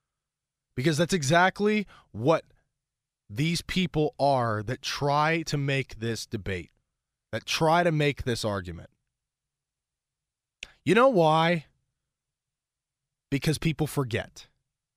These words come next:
People forget about how easily things originate and where they originate from. "I'm taking my talents to South Beach."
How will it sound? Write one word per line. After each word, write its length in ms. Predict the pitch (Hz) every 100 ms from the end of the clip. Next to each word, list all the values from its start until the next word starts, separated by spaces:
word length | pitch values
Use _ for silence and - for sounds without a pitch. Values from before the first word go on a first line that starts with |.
| _ _ _ _ _ _ _ _
People 300 | - 151 214
forget 800 | - 240 175 156 139 - - - _ _
about 260 | 110 107 -
how 680 | - - - 143 151 180 180 _
easily 520 | 196 208 151 151 135
things 500 | 117 - 139 131 127 -
originate 720 | 127 113 120 104 87 - _ _ _ _ _ _ _ _
and 200 | 151 147
where 160 | 170 196
they 160 | 208
originate 600 | 196 165 151 165 160 -
from. 560 | - - 160 113 - - _ _ _ _ _ _ _ _ _ _ _ _ _ _ _ _ _ _ _ _ _ _ _ _ _ _ _ _ _ _ _ -
"I'm 280 | 120 127 113
taking 480 | - 180 190 190
my 240 | 170 143 135
talents 600 | - - 143 143 147 -
to 180 | - 95
South 500 | - - 127 123 -
Beach." 480 | 98 95 - - -